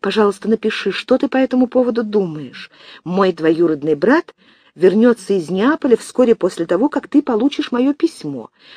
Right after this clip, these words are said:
Пошли свой ответ с ним. Постскриптум.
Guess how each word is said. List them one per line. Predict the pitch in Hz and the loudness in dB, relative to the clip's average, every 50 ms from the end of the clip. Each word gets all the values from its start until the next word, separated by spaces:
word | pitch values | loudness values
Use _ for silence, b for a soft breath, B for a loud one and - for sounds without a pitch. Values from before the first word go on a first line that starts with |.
| B B B | B B B
Пошли | - 170 151 - - - 180 196 277 320 | -6 -4 -4 -6 -8 -4 0 2 2 2
свой | - - 202 196 180 165 | 0 0 -2 -2 -2 -2
ответ | 165 - - 160 226 269 - | -4 -6 -2 -2 -2 -2 -2
с | - - - - | -6 -14 -8 -6
ним. | 202 190 185 180 156 135 120 - _ _ _ _ _ _ _ _ _ _ _ _ _ _ _ _ _ _ _ _ - | -4 -4 -2 -4 -4 -6 -8 -10 _ _ _ _ _ _ _ _ _ _ _ _ _ _ _ _ _ _ _ _ -4
Постскриптум. | - 247 - - - - 170 165 165 - - - 160 160 160 | -2 -2 -2 -4 -10 -6 -6 -6 -6 -6 -10 -14 -14 -14 -16